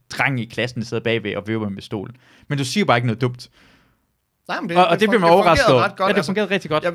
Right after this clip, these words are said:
Speaker 2: jeg ved, min booker, han, øh, sagde inden, sådan, "Lad nu være med at tage dig ind." Fordi at de havde lige sendt den her pressemeddelelse
Speaker 1: Ja.
Speaker 2: ud, øh, og, og festivalerne og sådan noget, og, og jeg var på Scandinavian, der jo netop var en del af hele den her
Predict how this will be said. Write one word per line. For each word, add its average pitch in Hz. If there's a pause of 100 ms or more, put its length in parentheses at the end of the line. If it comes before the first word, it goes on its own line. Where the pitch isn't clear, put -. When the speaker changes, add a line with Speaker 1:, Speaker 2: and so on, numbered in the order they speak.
(140)
Speaker 2:
jeg 196
ved, 233
min 175
booker, 208
han, 160
øh, 123
sagde 143
inden, 165
sådan, - (140)
"Lad 139
nu 143
være 131
med 101
at -
tage 98
dig 95
ind." 95 (540)
Fordi 151
at 135
de 196
havde 143
lige 170
sendt 123
den 143
her 139
pressemeddelelse 151
Speaker 1:
Ja. 120
Speaker 2:
ud, 170
øh, 123
og, 117 (220)
og 127
festivalerne 139
og 113
sådan 139
noget, 139
og, 120 (200)
og 135 (180)
jeg 160
var 147
på 123
Scandinavian, 143
der 113
jo 117
netop 139
var 110
en 110
del 175
af 123
hele 143
den 147
her 107